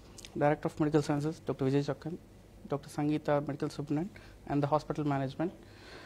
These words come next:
uh, for giving me an opportunity to talk on this Facebook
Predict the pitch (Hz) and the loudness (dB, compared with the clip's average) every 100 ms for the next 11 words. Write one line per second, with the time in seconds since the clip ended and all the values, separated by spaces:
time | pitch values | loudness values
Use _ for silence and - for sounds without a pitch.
0 | - - 139 135 135 151 143 139 139 143 | -14 -2 2 4 2 2 4 4 4 2
1 | 143 - 139 135 139 - 143 143 190 - | 2 0 0 0 -2 -2 -2 -2 -6 -8
2 | - - - 143 143 139 139 135 135 - | -20 -20 -8 2 4 4 2 -2 -2 -6
3 | - - 139 135 135 | -16 -6 -2 0 -2